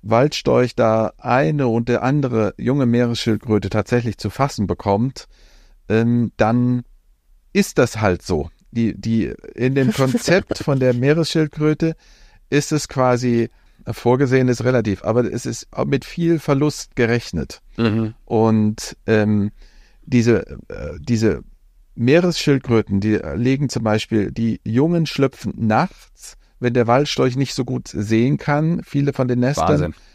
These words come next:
Speaker 2: Mhm.
Speaker 1: Das ist dann, wenn abends die, äh, die Sandtemperatur von oben sich abkühlt, das können die jungen Schildkröten im Sand, die da noch eingegraben sind, spüren und fangen dann an, sehr aktiv zu werden, um dann halt oben heraus,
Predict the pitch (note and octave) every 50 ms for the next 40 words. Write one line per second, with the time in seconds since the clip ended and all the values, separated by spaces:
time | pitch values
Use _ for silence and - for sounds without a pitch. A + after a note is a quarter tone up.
0 | - - - G2+ F#2+ F#2 G#2 C#3 C3 - B2+ B2+ A#2 A#2+ A#2 G#2+ - - G#2+ B2+
1 | C#3+ E3 F3 F3+ F3 E3 D#3+ D#3 - - - - - _ _ _ _ _ - -
2 | C3 B2+ A#2+ A2+ - - G#2 G#2 G#2 G2+ G2+ G2 F#2+ - - A2+ A2 G#2 - C3
3 | E3 F#3+ G3 - D3+ C3+ A#2+ A#2 - A2+ G#2+ - - A#2 A#2+ A2+ G2+ - G2+ F2+
4 | - A2 C3 B2+ A2+ G#2+ A2+ A2+ - - - F3 - - - - - B2+ C#3+ E3+
5 | G3+ A3+ G#3+ - - - - - _ _ - - - C#3 C#3 - - - C#3+ D3
6 | D3 C#3 B2+ A#2+ A2 A#2+ B2+ D3 D3 C#3 - - C3 B2+ - - - A#2 A2+ A2
7 | - - G#2+ G#2 - _ _ _ - - C3 C#3 D3+ D3+ C3 - B2 B2+ C#3 C#3+
8 | - C3 A2+ G#2+ A2+ A#2 - - - G2 A2 A2+ A2 G#2+ - - G2+ F#2+ G2 G2
9 | F#2+ F#2+ F#2+ F2+ F#2+ - - - - C#3+ D3+ E3 F3 F#3 F#3 F#3+ F#3 - _ -
10 | - _ _ - - A2 A#2 - - C3 B2+ C3 B2 A2+ A#2 A#2+ C#3 D3 - -
11 | A#2 B2+ B2+ A#2 A#2+ B2 A#2+ D2+ B1+ A2 - - - B2+ C3 A#2+ - - - B2
12 | A#2+ A2 A2 A2 A2 A2 A2 A2+ A#2 _ _ - A2+ - - G2+ G2+ G2 - G2
13 | G#2 G2+ G#2+ G#2 F#2 - - F#2 E2+ F2 F2+ F2+ E2+ D#2 E2 E2+ E2+ - - -